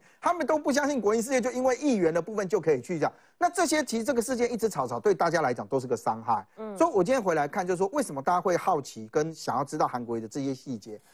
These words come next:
Speaker 1: 因为他选的东西叫做总统。你不能一推二五六讲说，哎，我今嘛进行的代志，你弄卖搞我管啊，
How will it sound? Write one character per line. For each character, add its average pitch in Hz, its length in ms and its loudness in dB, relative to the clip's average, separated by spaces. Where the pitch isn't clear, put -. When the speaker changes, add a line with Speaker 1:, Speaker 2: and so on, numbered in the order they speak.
Speaker 1:
因 214 120 2
为 254 80 8
他 202 240 2
选 107 220 -4
的 113 80 -12
东 135 100 -6
西 131 140 -8
叫 127 140 0
做 131 120 -2
总 - 280 -10
统。 92 180 -12
你 156 60 0
不 214 100 0
能 240 140 4
一 262 80 -2
推 254 180 4
二 254 80 4
五 180 200 4
六 226 120 2
讲 147 160 -4
说， 175 200 -4
哎， 143 100 0
我 190 160 0
今 226 140 -8
嘛 185 100 2
进 185 180 -6
行 131 80 -4
的 117 60 -4
代 107 160 -4
志， 117 100 -12
你 143 120 -6
弄 175 120 -2
卖 160 140 0
搞 113 80 -2
我 120 140 4
管 147 200 2
啊， 107 140 -6